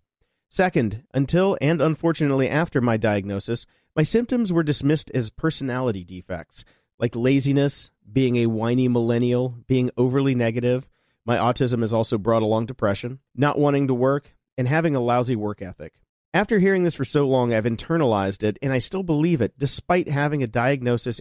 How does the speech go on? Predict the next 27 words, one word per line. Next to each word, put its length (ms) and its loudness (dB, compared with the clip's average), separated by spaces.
and 220 2
a 80 2
valid 380 0
reason 440 0
for 200 2
my 100 0
symptoms. 640 -10
Lastly, 480 0
with 180 -4
my 120 2
treatments, 600 -2
I 120 0
feel 180 0
normal 460 2
for 120 0
the 80 -2
first 320 0
time 220 0
since 180 -8
I 100 0
can 180 -4
remember. 420 -8
Now, 360 2
that's 320 -2
brought 220 2
along 400 2
anger 380 0